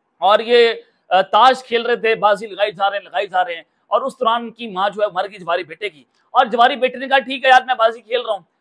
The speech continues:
बाजी खेलता रहूँ और मैं, ठीक है, अ, मेरी माँ मर गई, अल्लाह ताला इसको जन्नत में जगह दे," तो वो बाजी खेलता रहा।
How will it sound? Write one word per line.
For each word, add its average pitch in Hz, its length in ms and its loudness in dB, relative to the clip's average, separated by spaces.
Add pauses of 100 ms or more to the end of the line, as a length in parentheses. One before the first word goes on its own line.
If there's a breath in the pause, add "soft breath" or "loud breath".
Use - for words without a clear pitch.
(180)
बाजी 240 280 4
खेलता 247 300 -2
रहूँ 254 160 2
और 254 140 2
मैं, 247 140 -4
ठीक 240 240 -10
है, 220 200 0 (200)
अ, 185 100 2
मेरी 208 240 -6
माँ 208 180 2
मर 196 180 -2
गई, 190 100 -10
अल्लाह 202 120 -2
ताला 202 160 -6
इसको 190 180 -6
जन्नत 165 280 -16
में 165 60 -20
जगह 170 180 0
दे," 160 200 -4 (260)
तो 185 200 -12
वो 214 100 -4
बाजी 180 260 -2
खेलता 151 300 -20
रहा। - 180 -20